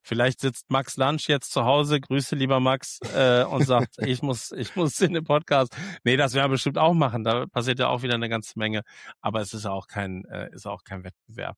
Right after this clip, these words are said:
Speaker 1: Also insofern alles,
Speaker 2: <laughs> Nein,
Speaker 1: alles
Speaker 2: nein.
Speaker 1: gut.
Speaker 2: Alles gut.
Speaker 1: Ähm, ich, äh, ja, nochmal der Hinweis auf, auf dein, äh, auf dein Tu-, äh, Turnier, auf, äh, Project Park. Und, äh, wir werden das hier bei uns auf dem Kanal auch nochmal, äh, auch nochmal teilen,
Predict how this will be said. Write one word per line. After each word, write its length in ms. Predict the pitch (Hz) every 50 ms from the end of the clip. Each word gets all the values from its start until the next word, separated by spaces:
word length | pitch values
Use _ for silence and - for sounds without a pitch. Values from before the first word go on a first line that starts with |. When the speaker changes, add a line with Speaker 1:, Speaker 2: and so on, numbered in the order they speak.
| _
Speaker 1:
Also 260 | - - 92 95 127
insofern 440 | 98 95 113 120 - - 110 110 104
alles, 240 | 98 98 101 95 -
Speaker 2:
<laughs> 100 | 98 -
Nein, 180 | - - 71 -
Speaker 1:
alles 80 | 107
Speaker 2:
nein. 200 | 104 - - 113
Speaker 1:
gut. 140 | - 110 - - _ - - -
Speaker 2:
Alles 300 | - 71 - 67 - 131
gut. 20 |
Speaker 1:
Ähm, 380 | 117 120 123 113 117 110 110 117 - _ _ _ _ _ _ _
ich, 360 | - 131 135 127 - - -
äh, 240 | 156 156 139 131 127
ja, 180 | 127 131 143 143
nochmal 280 | 147 165 165 185 185
der 80 | 175 165
Hinweis 500 | 165 202 233 226 226 208 208 220 196 -
auf, 440 | - - - 165 170 156 - - - - - - - - - - - _
auf 240 | - 147 147 139
dein, 420 | - - 147 147 147 147 147 143 143
äh, 320 | - 208 185 147 139 139 -
auf 160 | 160 135 123
dein 360 | - 151 135 131 127 131 127
Tu-, 300 | - - 143 131 131 127 - -
äh, 200 | - 175 160 143
Turnier, 560 | - 156 151 151 180 190 202 202 202 208 -
auf, 300 | - 147 - 135 - - -
äh, 180 | - 135 123
Project 520 | 120 - - 165 175 165 165 151 143 - _
Park. 360 | - 147 151 170 185 196 - - _ _ _ _ _ _ _ _ _ _ _
Und, 480 | - - 143 135 135 135 135 131 127 -
äh, 200 | 135 127 127 123
wir 260 | 131 143 143 143 131
werden 260 | 131 147 151 160 160 160
das 180 | 156 143 -
hier 180 | - 160 151 151
bei 100 | 151 143
uns 300 | 135 135 151 165 - -
auf 120 | 143 131
dem 100 | 147 147
Kanal 420 | 127 143 135 131 131 135 143 147 147
auch 140 | 131 131
nochmal, 640 | 147 156 135 139 139 131 127 127 123 127 127 127 -
äh, 140 | - - 123
auch 200 | 131 - 131 131
nochmal 280 | 143 139 131 127 123 120
teilen, 600 | - - - 131 135 151 165 165 156 151 151 151